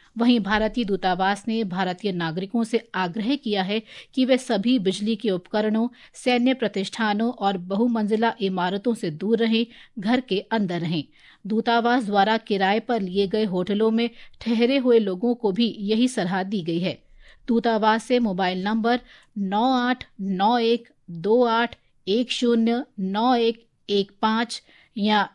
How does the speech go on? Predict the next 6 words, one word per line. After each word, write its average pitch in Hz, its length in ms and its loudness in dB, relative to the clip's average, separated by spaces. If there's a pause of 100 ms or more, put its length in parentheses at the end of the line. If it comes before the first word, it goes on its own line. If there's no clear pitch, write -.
नौ 220 380 2
आठ 233 300 0 (240)
नौ 196 340 0
एक 226 300 2 (200)
दो 185 360 4
आठ 240 360 2